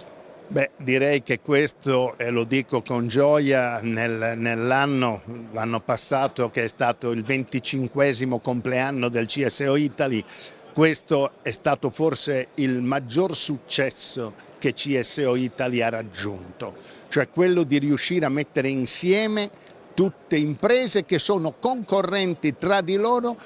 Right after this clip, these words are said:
ma che capiscono che per conquistare mercati lontani bisogna farlo insieme.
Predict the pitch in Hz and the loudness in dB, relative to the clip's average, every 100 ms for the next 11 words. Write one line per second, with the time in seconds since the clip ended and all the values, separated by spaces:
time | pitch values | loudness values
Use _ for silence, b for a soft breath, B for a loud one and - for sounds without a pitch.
0 | B 147 156 175 - 170 - 180 - 226 | B 0 2 0 0 -2 2 0 0 2
1 | 240 - - 208 208 - 165 - 170 139 | 2 0 0 0 0 0 -2 0 -2 0
2 | 165 147 170 131 196 196 170 160 147 - | -2 0 0 2 2 2 2 0 0 2
3 | 185 170 160 151 135 185 185 180 - B | 0 2 0 0 2 0 0 -4 -10 B
4 | B 131 160 151 170 165 - 165 160 151 | B -2 0 2 2 2 2 2 2 2
5 | 151 139 - 143 110 110 113 | 2 0 0 0 0 -2 -8